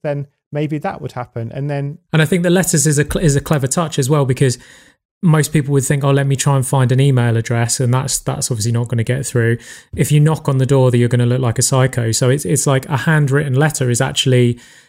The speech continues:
Speaker 2: w-, you don't receive, that's actually a novelty nowadays. So by going that route, I think is actually a very smart way in.
Speaker 1: It's not letting yourself get, like, held up by your own thoughts and thinking, "Oh, well, that's possi-, not possible. I might look stupid. I might get a no. I might get a rejection,"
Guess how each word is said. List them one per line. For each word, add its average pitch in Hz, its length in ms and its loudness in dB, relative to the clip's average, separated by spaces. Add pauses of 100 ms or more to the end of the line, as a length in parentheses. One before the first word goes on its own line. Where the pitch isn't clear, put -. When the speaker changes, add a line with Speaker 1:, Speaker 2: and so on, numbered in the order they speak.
(160)
Speaker 2:
w-, 170 400 -2
you 143 120 2
don't 147 240 0
receive, 151 500 0
that's 147 220 -2
actually 156 240 0
a 123 40 0
novelty 147 460 0
nowadays. 117 680 -4
So 131 260 2 (460)
by 139 120 2
going 139 300 0
that 143 180 -4
route, 143 200 2
I 123 80 0
think 127 140 2
is 120 60 2
actually 127 260 -2
a - 20 0
very 120 180 2
smart 123 340 -2
way 120 200 2
in. 117 200 -4 (260)
Speaker 1:
It's - 140 -12
not 202 100 -6
letting 170 180 -6
yourself 147 360 -8
get, 135 220 -8 (220)
like, 127 120 -10
held 143 360 -4
up 143 220 -6 (160)
by 120 240 -6
your 120 260 -8
own 123 200 -6
thoughts 139 420 -6
and 131 100 -10
thinking, 131 360 -8
"Oh, 123 140 -8
well, 120 180 -6
that's 120 180 -10
possi-, 117 340 -12
not 127 220 -12
possible. 110 460 -10 (280)
I 127 120 -4
might 131 240 -4
look 127 160 -12
stupid. 117 440 -10
I 120 60 -6
might 120 240 -10
get 131 120 -12
a 131 40 -10
no. 123 220 -6
I 117 60 -8
might 120 180 -12
get - 100 -18
a - 60 -12
rejection," 120 580 -12